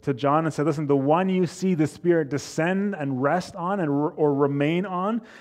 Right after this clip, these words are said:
this is the one. This is the one you've been waiting for. He's the one who will baptize with the Holy Spirit." Second, John testifies that he saw this happen in verse thirty-two. We don't read that here in John's gospel, but in the other ones we do,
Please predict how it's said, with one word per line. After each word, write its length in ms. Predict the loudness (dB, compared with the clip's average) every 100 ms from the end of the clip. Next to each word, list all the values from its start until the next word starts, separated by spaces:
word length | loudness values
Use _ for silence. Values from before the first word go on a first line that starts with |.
| -4
this 220 | -2 0
is 120 | 0 2
the 120 | 2
one. 420 | 4 2 0 -4 -12 -6
This 120 | -4
is 120 | -2 2
the 60 |
one 140 | 2 2
you've 100 | 0
been 160 | 2
waiting 240 | 4 2 2
for. 200 | -2 0
He's 220 | 0 0
the 60 | 0
one 160 | 0
who 80 | 0
will 100 | 2
baptize 500 | 4 4 4 2 2
with 160 | -2 -6
the 60 |
Holy 280 | -2 0 0
Spirit." 540 | -4 -2 2 2 0 -10 _ _ _ _ _ _ _ _ _ _ _ _ -8
Second, 460 | 0 0 0 0
John 200 | 0 0
testifies 560 | 0 -2 -2 0 2 4
that 160 | 0 -2 -2
he 160 | 0
saw 320 | 0 2 4 4
this 240 | 2 0
happen 400 | 0 0 0 -6
in 100 | -2
verse 300 | 0 -2 -4
thirty-two. 640 | -4 -2 -2 0 0 0 -4 -10
We 140 | 0 2
don't 220 | 2 0
read 380 | -4 -4 -2 2
that 200 | 2 2
here 300 | 0 2 2
in 120 | 0
John's 300 | -2 -2 -2
gospel, 380 | 0 -2 0 -2
but 160 | 2 2
in 100 | 2
the 120 | 2
other 260 | 4 4
ones 240 | 4 2 0
we 140 | -4
do, 440 | -2 0 4 2